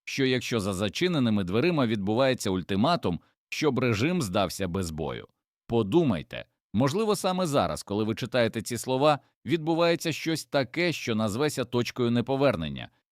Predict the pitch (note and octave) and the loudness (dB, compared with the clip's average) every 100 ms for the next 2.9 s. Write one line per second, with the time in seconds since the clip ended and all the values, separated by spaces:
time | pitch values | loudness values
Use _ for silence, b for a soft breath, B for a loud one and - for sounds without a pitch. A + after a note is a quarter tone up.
0 | - E3 D#3+ D3+ D#3 D#3+ E3 C#3+ A#2 C#3 | -6 -2 -2 -2 0 0 2 0 0 0
1 | D#3+ D#3+ F#2 D2 - C2 - _ - - | 0 0 0 -4 -8 -10 -12 _ -8 -2
2 | D#3+ E3+ D3+ C#3 B2 A#2+ G2 C2+ | 0 0 0 0 0 2 2 0